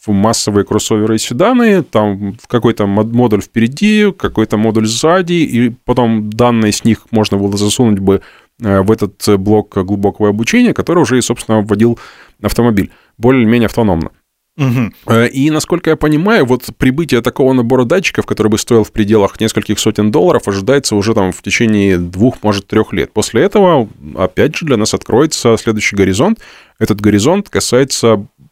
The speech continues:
Speaker 1: систем с большей автономностью. Ещё не пятый уровень, когда машина может просто сама ездить куда хочет. Может, туда и руль, руль не ставить будет. А где-нибудь третий с переходом к четвёртому, когда машина практически во всех ситуациях может,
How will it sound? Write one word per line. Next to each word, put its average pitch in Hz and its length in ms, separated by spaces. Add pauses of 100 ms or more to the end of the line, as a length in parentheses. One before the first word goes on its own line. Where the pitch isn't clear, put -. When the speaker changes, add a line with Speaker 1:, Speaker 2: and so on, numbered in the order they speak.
(100)
Speaker 1:
систем 151 540
с - 140
большей 120 400
автономностью. 110 640
Ещё 110 160
не 101 120
пятый - 320
уровень, 120 260
когда 101 240
машина 110 340
может 104 300
просто - 280
сама 123 360
ездить 107 280 (320)
куда 104 280
хочет. - 340 (120)
Может, 101 300
туда 92 140
и - 20
руль, 95 200 (100)
руль - 180 (160)
не 87 160
ставить 80 280
будет. 85 140 (680)
А 135 200
где-нибудь 135 580
третий 147 480
с - 80
переходом 120 540
к - 40
четвёртому, 104 640
когда 107 360
машина 113 500 (360)
практически 131 560
во 110 100
всех - 240
ситуациях 180 540
может, 117 240